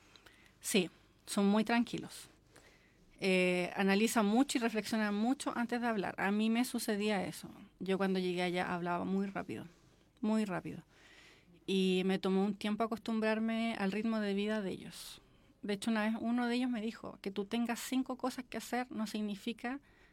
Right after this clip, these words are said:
que no vayas a hacer tres. Acá, el que tú estés apurada no significa que yo lo esté".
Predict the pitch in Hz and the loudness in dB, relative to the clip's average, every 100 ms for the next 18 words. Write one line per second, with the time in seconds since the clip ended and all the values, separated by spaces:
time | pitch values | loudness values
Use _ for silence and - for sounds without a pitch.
0 | _ _ 208 202 208 208 214 208 208 208 | _ _ -4 -2 0 0 0 -4 -6 -8
1 | - 190 - - - - - - - - | -8 -10 -10 -14 -18 -20 -20 -20 -20 -20
2 | - - - 196 - 233 254 269 - 196 | -20 -20 -6 -6 2 2 4 0 -6 -4
3 | 202 208 262 285 - 262 262 262 269 277 | -4 0 -2 -2 -4 -4 -2 0 0 -2
4 | 226 - 202 202 226 220 226 220 208 214 | -4 -4 -6 -6 -6 -4 -2 -2 -4 -6
5 | - 185 | -10 -18